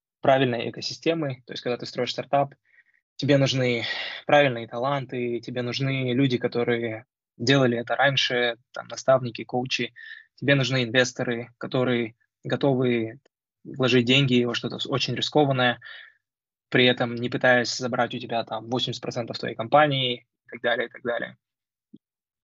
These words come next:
Мне кажется, короткий ответ на этот вопрос: всё ещё очень тяжело. Всё ещё, когда ты начинаешь стартап в Америке,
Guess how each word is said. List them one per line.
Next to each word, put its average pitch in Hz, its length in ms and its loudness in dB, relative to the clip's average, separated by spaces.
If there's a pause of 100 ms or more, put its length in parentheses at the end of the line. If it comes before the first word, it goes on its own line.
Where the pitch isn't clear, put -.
Мне 156 100 6
кажется, 175 280 4 (400)
короткий 170 300 0
ответ 151 180 0
на 139 60 -2
этот 139 100 -6
вопрос: 180 500 -2 (440)
всё - 180 2
ещё 175 240 0
очень 139 300 -4
тяжело. 139 480 2 (420)
Всё - 200 0
ещё, 131 360 0
когда 123 220 -2
ты 131 80 -8
начинаешь 120 440 0
стартап 123 460 2 (240)
в 131 80 -10
Америке, 127 760 0